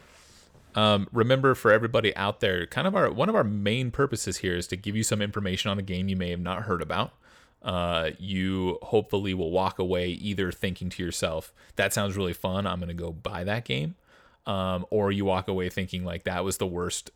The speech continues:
hour I've spent of my life listening to those idiots talk about that game that sounded really stupid."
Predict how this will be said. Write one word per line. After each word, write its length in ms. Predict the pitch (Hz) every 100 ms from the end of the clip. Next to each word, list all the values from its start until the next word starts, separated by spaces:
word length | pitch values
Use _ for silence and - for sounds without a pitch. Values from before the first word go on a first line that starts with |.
| _ _ _ _
hour 360 | 165 175 92 92
I've 120 | 87 82
spent 320 | - 92 90
of 120 | 87
my 140 | 85
life 360 | 82 85 98 -
listening 420 | 101 - 92 85
to 100 | 85
those 200 | 90 85
idiots 380 | - 90 90 90
talk 240 | - 90 -
about 240 | 92 87
that 160 | 90 90
game 220 | - 107
that 120 | 78
sounded 220 | - -
really 160 | 80 87
stupid." 460 | - - - -